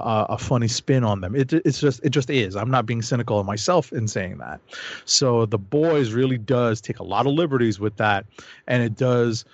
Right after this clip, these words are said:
uh, it, of, it does do a very good job of poking fun at a lot of things that we're used to, and,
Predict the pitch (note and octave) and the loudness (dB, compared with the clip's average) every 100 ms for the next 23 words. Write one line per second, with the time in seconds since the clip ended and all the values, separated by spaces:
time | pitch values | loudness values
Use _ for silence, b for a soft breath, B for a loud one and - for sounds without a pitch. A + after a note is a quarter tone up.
0 | B B - A2+ G2+ G2 F#2+ G2 - _ | B B -8 -2 0 -2 -4 -8 -12 _
1 | - C#3 D3+ B2+ A2+ G#2 - F#3+ F3 B2+ | -2 0 2 2 2 -2 -4 -2 0 2
2 | C#3+ C3 A2+ A#2+ A#2+ G#2 - B2+ G#2+ - | 0 2 2 2 0 -2 -2 -2 -2 -2
3 | B2 A2 A2 G2+ G2+ - B2 A#2 A2 G#2 | 0 0 0 -4 -6 -6 0 2 4 4
4 | G2+ G2+ B B B - D3 C3+ A#2 - | 0 -4 B B B -2 0 2 0 0
5 | B2+ A#2 A2 G#2 G2+ A2+ B2 A2+ A#2 A2 | 0 2 2 2 2 2 2 2 -2 -2
6 | A2 A2+ G#2+ G#2 G#2+ G#2 A2 G#2+ A2 A#2 | -2 0 -2 -2 -2 -2 -2 -2 -2 0
7 | G#2+ G#2+ G2+ - | 2 4 2 -4